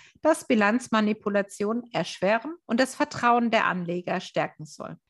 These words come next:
Mit der sox Compliance wurden die Anforderungen an die Richtigkeit von veröffentlichten Finanzberichten erhöht. Hauptaufgabe der sox Compliance ist die Klärung einer wichtigen Frage. Denn sie fragt, wie wirksam ist das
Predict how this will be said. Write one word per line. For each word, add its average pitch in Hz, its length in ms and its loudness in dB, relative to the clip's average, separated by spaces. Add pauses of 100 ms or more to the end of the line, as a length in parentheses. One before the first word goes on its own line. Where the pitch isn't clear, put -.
Mit 233 80 0
der 226 100 6
sox - 380 -2
Compliance 269 760 0
wurden 247 240 2
die - 160 0
Anforderungen 214 760 0
an 190 200 -6
die 202 100 -6
Richtigkeit 302 720 -2
von 214 220 -2
veröffentlichten 269 920 -2
Finanzberichten 180 1040 -2 (120)
erhöht. - 520 -4 (300)
Hauptaufgabe 202 920 2
der 208 140 2
sox - 360 -4
Compliance 190 640 -2 (320)
ist 339 200 0
die - 120 0
Klärung 202 460 2
einer 185 320 2
wichtigen - 400 -4
Frage. 262 480 0 (260)
Denn 196 400 2
sie - 180 -8
fragt, - 720 -2
wie 294 320 6
wirksam 214 680 2
ist 269 260 -4
das 294 320 2